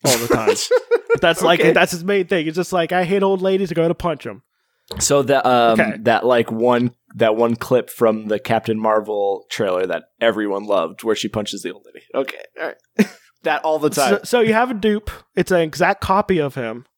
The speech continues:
Speaker 1: But then that dupe is, it's, it's no, like, he's in a different outfit and everything. Looks the same,
Speaker 2: Okay.
Speaker 1: exact copy, different outfit. But he gets absorbed back into the Prime Jamie.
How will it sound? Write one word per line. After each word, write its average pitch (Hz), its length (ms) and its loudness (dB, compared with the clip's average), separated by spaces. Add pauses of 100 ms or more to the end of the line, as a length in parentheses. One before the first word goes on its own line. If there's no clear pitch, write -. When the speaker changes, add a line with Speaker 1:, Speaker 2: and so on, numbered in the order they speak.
(520)
Speaker 1:
But 175 300 -2
then 190 160 0
that 185 200 2
dupe 208 240 0
is, 175 220 -2 (160)
it's, - 280 0
it's - 160 -2
no, 233 180 2
like, 220 240 0
he's 220 180 0
in 247 140 2
a 208 80 4
different 208 480 2 (180)
outfit 180 480 -2
and 160 120 0
everything. 139 560 -4 (200)
Looks 175 220 0
the 165 60 -4
same, - 280 2
Speaker 2:
Okay. 107 160 2
Speaker 1:
exact 147 260 0
copy, 165 360 0
different 156 280 -2
outfit. 123 460 -6 (420)
But - 580 -4 (840)
he 180 100 -2
gets 170 220 0
absorbed 151 420 0
back 139 240 -2
into 139 300 -4
the 135 80 -6
Prime 135 360 -6
Jamie. 117 440 -12